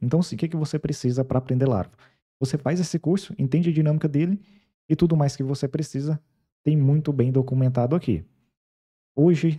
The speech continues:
tem apenas a documentação em português, ou em inglês, não tem versão em português, mas como é uma documentação muito grande, porque é um framework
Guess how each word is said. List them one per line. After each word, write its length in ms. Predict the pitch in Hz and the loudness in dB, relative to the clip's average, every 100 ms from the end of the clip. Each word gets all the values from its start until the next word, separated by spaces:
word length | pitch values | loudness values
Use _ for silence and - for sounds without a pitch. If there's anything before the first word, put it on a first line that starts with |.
| - | -6
tem 120 | - 135 | -4 -2
apenas 540 | 131 139 135 123 - | 0 0 2 0 -2
a 100 | 117 | -6
documentação 840 | 117 120 123 120 117 - 113 107 - | -4 -4 -2 -4 -4 -2 -2 -2 -2
em 200 | 135 175 | -2 -2
português, 680 | 170 131 - 120 143 214 - _ _ | -2 -4 -4 -2 0 -2 -8 _ _
ou 180 | - 101 - _ - | -4 -4 -6 _ -2
em 160 | 113 | 2
inglês, 460 | 127 110 123 196 - _ _ _ _ - | 2 4 2 0 -6 _ _ _ _ 0
não 160 | 127 | 2
tem 140 | 196 165 | 4 4
versão 260 | 139 127 | 4 2
em 60 | 135 | 0
português, 540 | 139 143 143 180 - _ _ _ _ _ _ _ _ _ _ - | 0 0 0 0 -2 _ _ _ _ _ _ _ _ _ _ -2
mas 380 | 127 156 165 - | 0 2 2 0
como 400 | - 180 175 156 | 2 4 4 2
é 160 | - | 2
uma 120 | 135 139 | 2 2
documentação 480 | 131 131 127 113 | 0 0 -4 -2
muito 220 | 123 131 127 | -2 -2 0
grande, 300 | 113 156 117 | 0 0 -2
porque 240 | 117 107 | -4 -4
é 40 | |
um 60 | 127 | -4
framework 420 | 127 127 117 107 | -4 -4 -2 -4